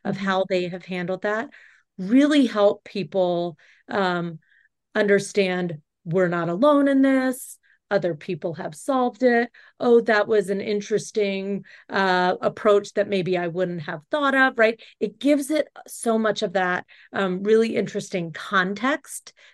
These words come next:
Speaker 1: that makes it more real to them. Um, and then secondly, the, the other thing is really personalizing the learning to the company.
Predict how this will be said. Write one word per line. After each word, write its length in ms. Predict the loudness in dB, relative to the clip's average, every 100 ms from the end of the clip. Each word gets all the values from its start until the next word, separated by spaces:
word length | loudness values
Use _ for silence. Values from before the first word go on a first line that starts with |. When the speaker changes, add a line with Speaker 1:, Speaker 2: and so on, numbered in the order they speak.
| -2
Speaker 1:
that 140 | 0
makes 360 | 2 0 -2 0
it 260 | 0 0 _ _ -10
more 320 | 0 4 4
real 340 | 2 0 0 -2
to 180 | -6
them. 440 | -4 -4 -4 -4 -6 _ -20 -18 -4
Um, 220 | -4 -2 2
and 120 | 4
then 200 | 4 2
secondly, 880 | -2 -4 -2 -6 -2 0 0 -2 -6 _ -2
the, 160 | -2 2
the 180 | 2
other 220 | 4 2 2
thing 400 | 2 2 0 -2
is 340 | 0 0 -2
really 240 | -4 -2
personalizing 920 | -4 -6 -2 -2 -2 0 2 0 -2 -4
the 80 | -2
learning 460 | -2 -2 -4 -8 _
to 200 | -4 -2
the 100 | -2
company. 640 | -4 -4 -4 -4 -6 -10